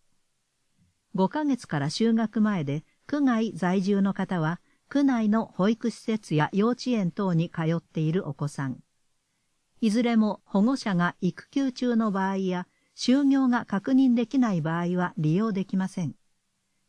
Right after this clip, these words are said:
定員六名。費用、一日二千五百円。子育て応援券が利用できます。利用料変更制度あり。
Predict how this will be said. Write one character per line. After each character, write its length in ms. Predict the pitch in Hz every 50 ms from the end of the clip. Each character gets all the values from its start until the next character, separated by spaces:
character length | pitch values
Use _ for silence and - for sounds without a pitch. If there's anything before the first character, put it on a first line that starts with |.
| _ _ _ _
定 220 | - 240 240 233
員 260 | 226 220 214 202 175 - _ _ _ _
六 320 | - 185 185 - - 277 254
名。 320 | 208 156 117 110 110 - _ _ _ _ _ _ _ _ _ _ _ _ _ _ _ _ _ -
費 180 | - 277 269
用、 280 | 233 175 127 110 - - _ _ _ _ _ _ _ -
一 200 | 190 - - 269
日 340 | 254 254 240 - - 226 - -
二 120 | 202 202 214
千 240 | - 285 277 233 180
五 120 | 151 147
百 320 | 147 190 175 - - 180
円。 240 | 151 120 110 120 - _ _ _ _ _ _ _ _ _ _ _ _ _ _ -
子 100 | - 196
育 300 | - 269 254 269 262 -
て 120 | 262 240 220
応 160 | 220 226 240
援 160 | 240 233 214
券 200 | - 180 151 143 151
が 120 | 165 -
利 120 | 143 156 160
用 120 | 160 160
で 120 | 156 151 -
き 160 | - 151 147
ま 100 | 147 156
す。 240 | - - - - _ _ _ _ _ _ _ _ _ _ _ _ _ _ _ _ _ _ _ _ _
利 140 | - 185 208
用 200 | 262 302 302 277
料 280 | 214 185 160 143 139 135
変 320 | - - 202 233 247 240 -
更 220 | - 233 226 214
制 260 | - - 214 196 175
度 200 | 147 170 175 - -
あ 160 | 160 175 175
り。 180 | 147 117 -